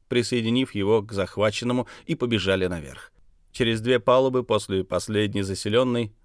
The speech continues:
Бобо споткнулся и упал. Джо Джим поднял его. «Сможешь продержаться?» Карлик молча кивнул,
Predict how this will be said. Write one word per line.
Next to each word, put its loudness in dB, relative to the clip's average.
Бобо 0
споткнулся -2
и -8
упал. -8
Джо 0
Джим -2
поднял 2
его. -14
«Сможешь 0
продержаться?» -2
Карлик 0
молча 0
кивнул, 0